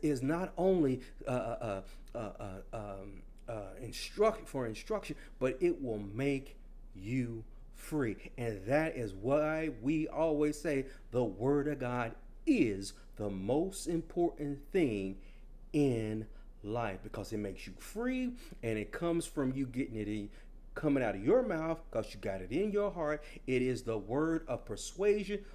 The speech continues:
assurance, dependence, reliance. It is the word which we preach or we proclaim. The, another thing about that word,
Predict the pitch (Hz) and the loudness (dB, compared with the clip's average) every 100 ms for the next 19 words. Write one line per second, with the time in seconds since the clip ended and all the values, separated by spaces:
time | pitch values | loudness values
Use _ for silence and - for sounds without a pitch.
0 | - 98 - - - 202 202 202 196 - | -8 -6 -4 -2 0 2 2 2 -2 -6
1 | - - - - - 208 196 196 - - | -12 -8 -8 -6 2 2 4 -2 -4 -12
2 | - 117 117 170 180 185 - - 160 156 | -2 0 2 2 2 -2 -4 2 6 8
3 | 151 - 127 101 135 156 156 117 120 151 | 6 4 -2 4 4 6 4 2 2 4
4 | 147 - 123 156 147 - - - - 160 | 2 -2 2 2 2 -8 -14 -10 -2 0
5 | 151 - 139 147 147 113 117 131 135 147 | -2 -6 2 4 2 0 0 0 0 -4
6 | - - - - 131 131 120 135 104 87 | -12 -14 -12 0 0 2 0 2 2 -2
7 | 87 - - - 117 120 117 135 151 165 | -8 -14 -14 -12 -6 -4 0 2 4 4
8 | 165 165 160 165 165 175 170 175 185 202 | 2 2 2 2 0 0 0 0 0 -2